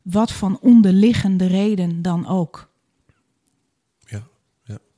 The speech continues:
Speaker 1: Dat vind ik heel belangrijk. Dat, dat, ehm, ik zit hier niet als een boos, wraakzuchtig mens om, eh,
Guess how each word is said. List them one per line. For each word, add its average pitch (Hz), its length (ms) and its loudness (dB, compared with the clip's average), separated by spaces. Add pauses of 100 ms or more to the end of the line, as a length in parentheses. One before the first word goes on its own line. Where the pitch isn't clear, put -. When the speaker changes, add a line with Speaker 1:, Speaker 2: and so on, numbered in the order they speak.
(1160)
Speaker 1:
Dat 208 180 -8
vind 190 200 -8
ik 180 120 -8
heel 180 160 -8
belangrijk. 175 640 -10
Dat, 175 200 -14
dat, - 480 -12
ehm, 170 580 -10 (380)
ik - 140 -16
zit - 240 -12
hier 180 160 -8
niet 180 220 -4
als 170 180 -8
een 170 260 -8 (460)
boos, 175 760 -8 (440)
wraakzuchtig 170 1200 -10 (640)
mens 180 680 -4
om, 175 500 -6
eh, 170 640 -10